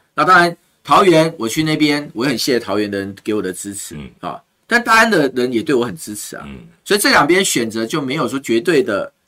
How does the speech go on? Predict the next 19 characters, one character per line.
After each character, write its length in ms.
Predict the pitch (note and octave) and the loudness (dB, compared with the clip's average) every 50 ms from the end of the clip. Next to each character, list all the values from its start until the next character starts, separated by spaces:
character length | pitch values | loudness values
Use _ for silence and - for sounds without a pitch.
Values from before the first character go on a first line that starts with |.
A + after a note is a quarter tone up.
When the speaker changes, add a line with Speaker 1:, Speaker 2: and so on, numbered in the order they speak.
| _ _ _ _ _ _ _ _ _ _ _ _ | _ _ _ _ _ _ _ _ _ _ _ _
Speaker 1:
呃， 340 | - B2+ A#2+ A2+ A2+ A2+ A2+ A2 _ | 2 2 4 4 2 0 -4 -8 _
对 180 | - - D#3 A#2 | -2 0 0 0
跟 180 | A#2+ C3 C3+ C3 | 0 -2 -6 -6
错。 360 | - - G3 C#3 - - _ _ _ _ | -6 -4 -4 -4 -6 -6 _ _ _ _
Speaker 2:
你 160 | - G#2 G#2 - | -6 -6 -4 -2
反 160 | - - E3 | 0 0 0
正， 120 | F#3 F#3 E3 D#3 | 0 0 0 2
Speaker 1:
那 100 | - G3+ | 2 2
一 40 | G#3+ | 2
定 80 | G3 F#3+ | 2 4
会， 200 | G#3+ F3 D3 C#3+ | 4 2 2 2
Speaker 2:
反 20 | |
正， 0 | |
反 120 | - - E3 | 2 2 4
正 0 | |
Speaker 1:
一 20 | G3+ | 4
定 80 | G#3 | 4
会 100 | G#3 G#3 | 4 4
有 220 | D#3 B2 A2+ G#2+ | 4 2 2 -2